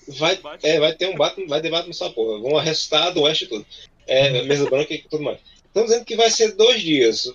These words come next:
Speaker 2: foi dividido em dois. Só que, pelo que eu entendi, vai ser o seguinte: é, o outro dia vai passar as mesmas coisas, só que é porque muitos painéis saíram na mesma hora. Aí,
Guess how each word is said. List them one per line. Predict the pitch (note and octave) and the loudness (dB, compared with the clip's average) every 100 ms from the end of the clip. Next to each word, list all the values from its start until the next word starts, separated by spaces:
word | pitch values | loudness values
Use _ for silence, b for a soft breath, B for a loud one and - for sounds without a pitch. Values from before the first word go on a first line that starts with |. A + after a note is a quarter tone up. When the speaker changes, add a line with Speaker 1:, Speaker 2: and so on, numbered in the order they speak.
| - | -2
Speaker 2:
foi | D3+ | 0
dividido | D#3 D#3+ E3 F3+ | 0 -4 -4 -4
em | |
dois. | D3 B2+ - | 0 0 0
Só | D#3+ | -4
que, | - - _ _ _ - | -8 -20 _ _ _ -2
pelo | G#3+ A3+ | -2 2
que | |
eu | G#3 | 0
entendi, | G3 E3+ F3 | 2 0 0
vai | F#3 | -2
ser | F#3+ | -2
o | |
seguinte: | F#3 - D3+ C3+ - - | -4 -4 -2 -2 -6 -8
é, | A#2+ C3 C3+ - | 2 6 6 4
o | C#3+ | 2
outro | F#3 A3+ E3 | 2 2 0
dia | D#3 E3 | 2 4
vai | C#3+ - | 2 2
passar | A2 - A#2 C#3+ C#3 - _ | 0 -2 -2 0 -2 -4 _
as | C3 B2 | -6 -2
mesmas | D#3+ G#3 - | -2 -2 -6
coisas, | - C3 E3 A2+ | -4 -2 -2 -2
só | - D3+ | 0 0
que | - D3+ | -2 -10
é | - | -8
porque | E3 - D#3 D#3 - | -8 0 0 0 -4
muitos | F#3 F#3+ | -6 -2
painéis | - E3 C#3+ D#3+ | 0 2 2 0
saíram | D#3+ D#3+ | 0 2
na | |
mesma | D3+ D#3 | 2 2
hora. | G3 B2+ A#2+ G#2 _ _ _ _ _ _ _ | 4 4 4 0 _ _ _ _ _ _ _
Aí, | - A2+ B2+ C3+ | -4 0 0 -2